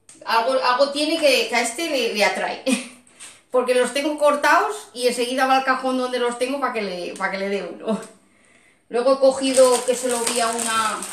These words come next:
a una suscriptora, le vi el borrador este mágico, que dice que quitaba las manchas de la pared y de todo, y voy a, a probar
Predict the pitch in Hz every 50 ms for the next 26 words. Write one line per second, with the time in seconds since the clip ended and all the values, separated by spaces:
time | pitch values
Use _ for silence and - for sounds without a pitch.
0 | - - - - - - - - - - - - - - - - - - 220 226
1 | 233 233 220 226 233 220 - - 226 226 220 - - 226 240 254 285 320 311 -
2 | - - - - - - - - - _ - _ _ _ _ _ _ _ _ _
3 | _ _ _ _ _ - _ _ - 214 220 226 226 226 240 262 285 254 240 240
4 | 226 214 220 226 214 214 214 214 226 226 220 233 226 - - 240 226 220 220 214
5 | 240 277 302 302 - 277 254 - 269 320 - - - - - _ _ _ _ -
6 | _ - _ _ _ _ _ _ - 220 214 214 202 214 202 214 208 - 208 202
7 | - 208 202 202 202 202 196 196 196 196 196 196 196 196 214 214 208 208 208 202
8 | 202 190 196 196 196 190 196 190 190 190 190 180 180 180 175 180 202 247 262 254
9 | 247 233 226 214 - 220 208 196 196 190 220 220 226 220 220 254 285 - - 208
10 | 202 185 185 196 196 190 180 175 170 165 160 160 151 - - - - - - 175
11 | - - 190 180 180 185 185 - 135 - - - -